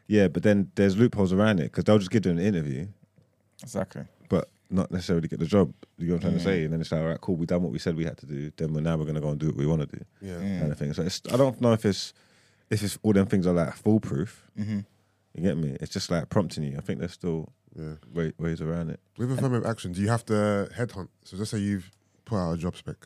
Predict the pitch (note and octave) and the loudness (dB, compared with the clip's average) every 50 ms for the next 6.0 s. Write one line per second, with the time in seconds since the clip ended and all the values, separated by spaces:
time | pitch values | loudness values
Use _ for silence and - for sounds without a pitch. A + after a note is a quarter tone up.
0 | - - D#2 D#2 E2 E2 E2 D2+ - - E2+ - - E2 E2+ F2 F2+ - - - | -16 -12 -10 -8 -8 -8 -8 -10 -10 -10 -10 -8 -6 -6 -6 -6 -6 -6 -8 -12
1 | - - - E2 F2 E2+ E2+ E2 D#2 C#2+ - - - _ _ _ _ _ _ _ | -16 -12 -10 -6 -6 -4 -6 -6 -8 -10 -14 -20 -20 _ _ _ _ _ _ _
2 | _ _ _ _ - F2 F2 E2 E2+ E2+ - - - G2 E2+ D#2+ D#2 D2 - - | _ _ _ _ -6 -6 -4 -4 -4 -4 -6 -6 -6 -6 -6 -6 -6 -8 -10 -12
3 | - - - - G#2+ G#2 F#2 - _ _ _ _ _ _ _ _ - F2+ F#2 E2 | -18 -18 -16 -16 -16 -16 -16 -18 _ _ _ _ _ _ _ _ -6 -4 -2 0
4 | F#2+ F#2+ F#2 F2 F2+ F2 - - - - E2+ F#2 - E2+ E2+ E2 F#2 F#2 G2+ F2 | 0 0 0 0 -2 -4 -6 -8 -10 -10 -10 -8 -8 -6 -6 -6 -6 -6 -8 -10
5 | F2 - - G#2 G2 E2+ - - F#2 F2 E2+ D2+ - E2 D#2 E2+ F2+ E2+ - | -10 -8 -6 -6 -6 -6 -6 -8 -8 -8 -8 -8 -8 -10 -8 -6 -6 -6 -6